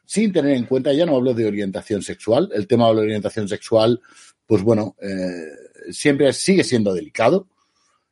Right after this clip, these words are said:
eh, pero, pero se ha avanzado, se ha avanzado muchísimo en ello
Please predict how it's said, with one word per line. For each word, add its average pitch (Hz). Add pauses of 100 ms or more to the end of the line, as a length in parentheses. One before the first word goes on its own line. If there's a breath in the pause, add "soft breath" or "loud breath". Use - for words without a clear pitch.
(140)
eh, 92 (680)
pero, 139
pero 139
se 156
ha 160
avanzado, 175
se -
ha -
avanzado 151
muchísimo 139
en 120
ello 170